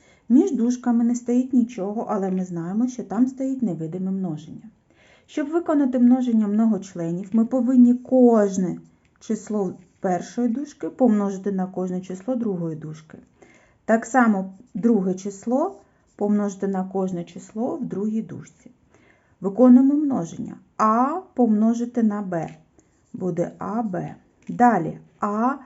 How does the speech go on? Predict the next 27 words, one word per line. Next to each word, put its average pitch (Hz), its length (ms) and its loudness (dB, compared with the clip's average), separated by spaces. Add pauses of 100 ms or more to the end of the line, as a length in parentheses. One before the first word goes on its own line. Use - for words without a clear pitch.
(400)
помножити 247 840 6
на 240 220 8
плюс 233 440 0
п'ять. 185 580 -4
Ми 180 140 -2
дивимося 214 580 4
на 220 160 2
ось 190 160 -6
цей 226 280 0
знак. 196 360 -2 (540)
Буде 185 320 0
плюс 202 840 -2 (360)
А 196 200 2
помножити 180 640 -4
на 156 160 -4
п'ять, 220 460 -2 (140)
п'ять 170 580 -8 (200)
А. 160 160 -8 (500)
Далі, 208 480 2
увага, 208 560 -2
стоїть 226 420 -4
мінус. 226 540 2 (520)
Мінус 254 520 8
два 208 520 0
помножити 240 800 4
на 226 180 4
Б. 196 340 0